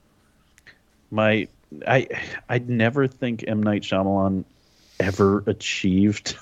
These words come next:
<laughs> the same magic as he did in the first one. I don't know. Some people might disagree. I think Signs was just a great movie. And I just wasn't a fan of so much of what he did after that. Um,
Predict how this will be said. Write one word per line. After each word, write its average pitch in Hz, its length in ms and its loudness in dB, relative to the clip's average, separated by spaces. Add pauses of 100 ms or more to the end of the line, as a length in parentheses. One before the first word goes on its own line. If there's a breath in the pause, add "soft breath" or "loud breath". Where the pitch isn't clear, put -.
<laughs> - 120 -6
the 147 140 6
same 107 540 0
magic 107 580 0
as 120 140 0
he 120 100 2
did 123 220 4
in 123 120 0
the 123 60 -2
first 127 360 -2
one. 135 200 0 (840 loud breath)
I 92 80 -2
don't 82 140 -2
know. 80 140 -6
Some 104 220 -2
people 104 240 2
might 107 200 2
disagree. 110 480 2 (160)
I 101 200 2
think 113 320 -6
Signs 90 560 -6
was 85 200 -8
just - 300 -10 (200)
a 90 80 -8
great 80 560 -2
movie. 87 380 -2 (880 loud breath)
And 78 460 0 (1040)
I - 80 -2
just - 220 -4
wasn't 92 240 4
a - 40 -4
fan 90 320 0
of - 300 -8
so - 380 0
much 104 260 4
of 98 80 6
what 92 100 4
he 87 120 2
did 87 180 2
after 85 300 0
that. 98 240 0 (240)
Um, 82 340 -8